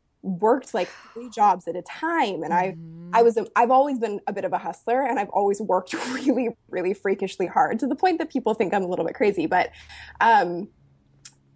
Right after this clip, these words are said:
Speaker 1: I, when it didn't feel right anymore, and it wasn't fun anymore for me, and I wasn't enjoying it, I really, truly did not see the point in me sticking with it.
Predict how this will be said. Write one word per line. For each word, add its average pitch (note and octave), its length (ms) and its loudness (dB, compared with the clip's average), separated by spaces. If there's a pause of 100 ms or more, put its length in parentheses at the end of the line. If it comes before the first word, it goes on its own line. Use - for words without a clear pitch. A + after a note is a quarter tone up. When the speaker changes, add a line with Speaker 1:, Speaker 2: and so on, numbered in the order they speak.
Speaker 1:
I, A#3+ 140 2
when A#3+ 160 2
it A#3 140 -2
didn't A#3 260 -4
feel G#3 160 -6
right A#3+ 160 0
anymore, C4+ 540 -2 (240)
and A3 120 0
it F3+ 80 -2
wasn't G#3 340 -6
fun F#3 220 -4
anymore B3 340 -2
for B3+ 120 -8
me, C4+ 100 0
and B3 80 0
I G3+ 40 -2
wasn't G3+ 240 -4
enjoying F#3+ 460 -2
it, C4 140 2
I G#3 60 2
really, A3 460 0
truly A3+ 720 2
did G3 160 0
not G3 320 2
see G3 120 -4
the F#3 100 -4
point - 400 -4
in F#3+ 160 -2
me F#3+ 80 0
sticking F#3+ 400 -4
with A3 180 0
it. - 180 2